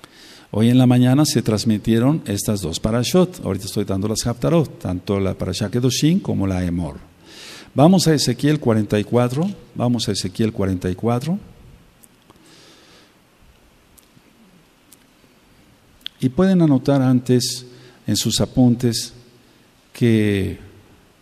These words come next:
el profeta Ezequiel, por así decirlo, convivió, o sea, vivió en el mismo tiempo que Jeremías. Y también vivió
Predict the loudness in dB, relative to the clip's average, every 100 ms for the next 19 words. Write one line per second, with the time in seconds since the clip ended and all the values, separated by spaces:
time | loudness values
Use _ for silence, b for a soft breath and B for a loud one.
0 | _ b b b b _ -2 0 2 2
1 | 2 4 2 2 2 -2 2 2 4 0
2 | -4 -12 -20 -20 -20 -20 -20 _ _ _
3 | _ -20 _ _ _ b b b b b
4 | _ _ _ _ _ _ -20 -20 _ -4
5 | -2 0 2 2 2 2 2 -2 -4 -4
6 | -2 0 0 4 6 6 4 0 -2 0
7 | 4 4 4 4 4 4 2 0 -2 -2
8 | 0 2 4 4 2 -2 -10 -12 -14 -20
9 | _ _ _ _ b b b b b b
10 | b _ _ _ _ _ _ _ _ _
11 | _ _ _ _ _ -20 -20 _ _ _
12 | -4 0 2 6 6 6 2 4 6 6
13 | 6 2